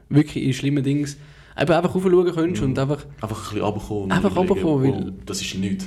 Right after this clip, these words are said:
Speaker 1: Das ist
Speaker 2: Mhm.
Speaker 1: nichts.
Speaker 2: Das ist nichts.
Speaker 1: Aber trotzdem, ich kenne nur einen guten Spruch, das Problem ist, nu-, äh, ist immer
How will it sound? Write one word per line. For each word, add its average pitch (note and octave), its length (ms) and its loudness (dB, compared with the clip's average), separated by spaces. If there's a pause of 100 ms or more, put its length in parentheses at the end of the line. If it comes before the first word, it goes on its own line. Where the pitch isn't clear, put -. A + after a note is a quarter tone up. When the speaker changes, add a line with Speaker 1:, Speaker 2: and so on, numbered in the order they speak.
Speaker 1:
Das B2 180 0
ist - 180 -8
Speaker 2:
Mhm. C#3+ 600 8
Speaker 1:
nichts. D4+ 520 4
Speaker 2:
Das - 120 -10
ist - 160 -8
nichts. F2+ 280 -8 (540)
Speaker 1:
Aber C3+ 140 6
trotzdem, D#3 580 4
ich - 220 -2
kenne - 280 4
nur B2+ 140 6
einen C3+ 80 6
guten B2+ 160 4
Spruch, C3+ 220 2 (380)
das - 100 -12
Problem C3+ 360 6
ist, B2+ 220 2 (100)
nu-, C3+ 260 4
äh, A#2+ 240 4
ist - 360 0 (280)
immer C3+ 300 8